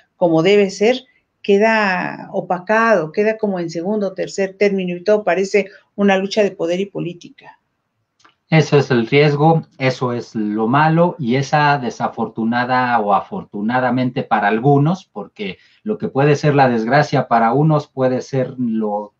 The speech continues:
Speaker 2: totalmente opuesto para otros, pues es que esa es la percepción que se está dejando en el camino, o si no, por lo menos, en eso es en lo que se están enfocando prácticamente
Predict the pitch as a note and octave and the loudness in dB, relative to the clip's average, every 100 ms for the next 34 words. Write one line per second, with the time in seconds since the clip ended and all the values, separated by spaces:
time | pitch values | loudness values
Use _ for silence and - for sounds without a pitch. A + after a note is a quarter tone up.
0 | _ G2+ G2+ B2+ B2 B2+ B2+ - - A3+ | _ -8 -4 -2 0 -2 -2 -6 -6 -8
1 | - A3+ - F#3+ F#2 G3 A#3 - F3 G#3 | -6 -8 -6 -6 -2 0 0 0 0 0
2 | - _ _ _ - A#2 D3+ C#3+ E3 - | -4 _ _ _ -10 -8 -6 -2 -2 0
3 | E3 D#3 C#3 A#2 - A2+ - C#3+ D3+ - | -2 -2 -4 -6 -8 -10 -4 -2 -2 -2
4 | C#3+ A#2+ - - C3+ D3 D3+ - A2+ G#2+ | -8 -8 -10 -2 0 0 -2 -6 -8 -8
5 | - B2 B2+ B2+ B2 A#2 A2 - A#2 C3 | -6 -4 -2 -2 -2 -2 -2 -2 -2 2
6 | D#3+ D#3 D3 _ _ _ - G3 - G#2+ | 2 2 0 _ _ _ -16 -14 -10 -4
7 | G#2 D#3+ A#3+ B3 _ _ _ - G#2 G#2+ | 2 4 4 0 _ _ _ -10 -6 -2
8 | A2 B2+ C#3+ D3+ G3+ - _ _ _ - | 0 0 2 2 0 -4 _ _ _ -6
9 | A2+ C3+ D3+ C#3+ E3 D3+ D#3+ B2 A#2 G#2+ | 2 4 4 2 0 2 0 -2 -4 -8
10 | G2 - A#2 A#2 A2+ A#2 - A2+ A#2 C#3 | -10 -4 -2 -2 -4 -10 -6 -4 -4 -6
11 | G2+ G2+ G#2+ - F#2+ G2 G2+ C3 B2 | -8 -10 -10 -10 -8 -6 -8 -10 -10